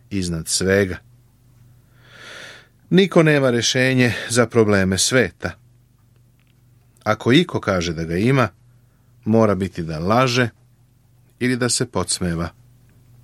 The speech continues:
Danas nam je potreban pravednik koji će po svaku cenu stati za ono što je ispravno.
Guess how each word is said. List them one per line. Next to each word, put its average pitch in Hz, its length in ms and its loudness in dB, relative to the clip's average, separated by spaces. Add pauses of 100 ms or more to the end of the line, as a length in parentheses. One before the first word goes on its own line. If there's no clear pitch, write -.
(1600)
Danas 156 360 0
nam 156 120 6
je 120 140 2
potreban 151 460 4
pravednik 107 720 0
koji 107 200 2
će 107 120 -4
po 101 140 -8
svaku 143 360 0
cenu 117 360 0
stati - 520 -2
za 92 180 -4
ono 104 260 0
što - 260 -2
je 110 100 2
ispravno. 85 500 -6